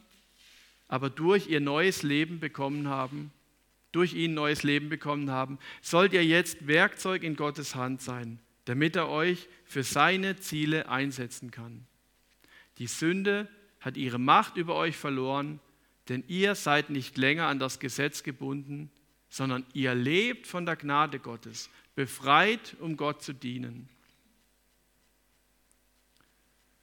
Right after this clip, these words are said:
Gott nennt uns hier auch gleich noch ein Rezept, wie wir der Sünde aus dem Weg gehen können. Wir sollen Werkzeuge in Gottes Hand sein.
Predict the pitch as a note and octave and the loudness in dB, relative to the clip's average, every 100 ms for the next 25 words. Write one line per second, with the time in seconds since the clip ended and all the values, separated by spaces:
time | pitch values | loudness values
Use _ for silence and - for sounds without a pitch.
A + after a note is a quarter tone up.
0 | _ _ _ _ _ _ _ _ _ _ | _ _ _ _ _ _ _ _ _ _
1 | _ _ _ _ _ F#3 A3 A#3+ - - | _ _ _ _ _ 6 6 4 -10 -8
2 | D3+ E3+ G#3+ G3+ F#3 - F3 F3 D#3+ F3 | 2 4 4 -2 -4 2 4 4 2 6
3 | E3 E3+ E3+ C#3+ C#3 C3+ B2+ - F#3 A#3 | 6 6 -2 -2 -2 -2 -4 2 2 2
4 | - - - C3 E3+ F#3+ F#3+ F#3 E3+ - | -6 -20 -16 -4 -2 2 2 0 -2 -2
5 | D#3+ D#3+ D3+ - D3 C3 C#3 C#3+ C3+ B2+ | 0 0 -2 -2 -4 0 0 0 -4 -4
6 | B2 A#2+ A#2 A2+ A2+ _ _ _ _ _ | -6 -8 -10 -12 -16 _ _ _ _ _
7 | _ _ C#3+ C#3 E3 F#3 G#3+ G3 - B2+ | _ _ -2 2 2 2 0 -6 -14 -4
8 | C#3 F3+ A3+ - F#3+ F#3 E3+ D#3+ C#3+ C#3+ | 4 4 4 -2 -2 -2 -2 -4 -4 -4
9 | D3 C3 B2 C3+ C3+ B2+ A#2 A2+ | -4 -6 -4 -4 -6 -8 -10 -12